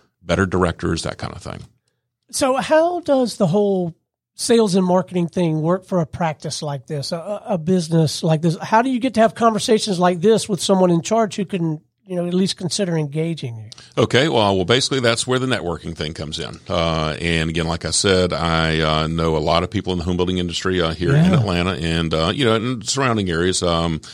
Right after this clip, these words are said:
Speaker 1: last company I was with, we did some work in Alabama as well. Had a couple of neighborhoods over there.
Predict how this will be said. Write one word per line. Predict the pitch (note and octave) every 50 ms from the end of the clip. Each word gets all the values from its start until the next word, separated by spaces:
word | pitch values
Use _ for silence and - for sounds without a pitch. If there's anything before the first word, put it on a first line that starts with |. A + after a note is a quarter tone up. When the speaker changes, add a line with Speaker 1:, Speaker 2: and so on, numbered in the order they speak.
| - - -
Speaker 1:
last | F2+ F2 F2 F2+ -
company | - G2+ E2+ F2+ F2+
I | F2
was | E2+ E2+ - -
with, | E2+ F2 F2 F#2 F#2 - -
we | F2+ F2 F2 E2+ E2 E2+ E2+ E2
did | D#2 E2+ D#2+ -
some | - E2+
work | D#2+ D#2+ D#2 -
in | D#2
Alabama | D2 D#2 D2+ D2 D#2+ E2 D#2 D#2+ E2+
as | F2 E2
well. | E2 D#2+ D#2+ D#2
Had | E2 D#2+ D#2
a | D#2
couple | - D#2 D#2 D#2+
of | D#2+
neighborhoods | E2 D#2+ D#2+ D#2+ D#2 - E2+
over | D#2+ D2+
there. | E2 F#2+ F#2+ F2 D#2 D#2